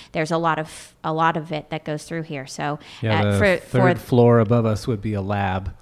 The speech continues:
Speaker 1: Exactly.
Speaker 2: Uh, plus, it's a finite resource as well. I mean, what if everyone that was making wine in the world was using natural cork?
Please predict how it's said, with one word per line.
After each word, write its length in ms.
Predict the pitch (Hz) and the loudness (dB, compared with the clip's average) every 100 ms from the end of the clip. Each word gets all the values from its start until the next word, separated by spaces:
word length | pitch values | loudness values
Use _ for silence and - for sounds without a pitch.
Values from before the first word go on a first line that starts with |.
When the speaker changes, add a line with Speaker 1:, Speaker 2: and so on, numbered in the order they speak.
| - - | -14 -8
Speaker 1:
Exactly. 600 | 175 170 135 107 95 - | -6 -4 -4 -4 -6 -4
Speaker 2:
Uh, 40 | 185 | 2
plus, 200 | 240 269 | 2 2
it's 140 | 220 | 0
a 60 | 214 | 0
finite 360 | 196 175 170 | 0 0 0
resource 440 | 185 202 110 95 120 | 0 0 -2 -2 -2
as 120 | 107 | 0
well. 220 | 156 117 | 2 2
I 80 | 101 | 0
mean, 240 | 113 113 - | -2 -4 -8
what 220 | 123 160 | 0 2
if 140 | 170 - - | 2 -2 -4
everyone 420 | 131 143 143 135 | 0 2 2 0
that 80 | 123 | 0
was 160 | 120 | -2
making 300 | 123 110 120 | -2 -2 -2
wine 160 | 107 107 | -2 -2
in 80 | 104 | -2
the 60 | |
world 240 | 101 98 92 | -2 -2 -4
was 220 | 104 107 | -6 -6
using 360 | 104 95 101 92 | -6 -4 -6 -6
natural 340 | 90 - 90 | -8 -8 -10
cork? 360 | - 82 - | -10 -12 -14